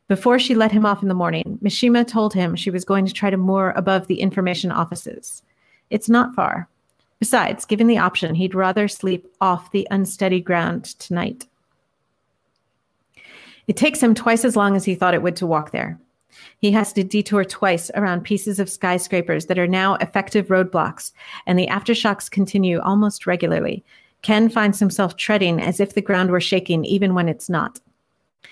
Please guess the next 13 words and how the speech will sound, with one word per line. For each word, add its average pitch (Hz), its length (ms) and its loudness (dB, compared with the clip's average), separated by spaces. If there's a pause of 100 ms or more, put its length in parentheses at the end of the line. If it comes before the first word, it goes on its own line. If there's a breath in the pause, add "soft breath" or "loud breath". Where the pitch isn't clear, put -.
(200 loud breath)
As 226 220 4
the 254 80 6
night 220 240 6
deepens, 185 520 0 (240)
the 196 80 0
cold 214 400 2
presses 196 400 -2
against 165 360 -2
him. 180 220 -6 (920 soft breath)
His 226 200 2
jacket 240 460 0
has 208 240 2
heating, - 520 0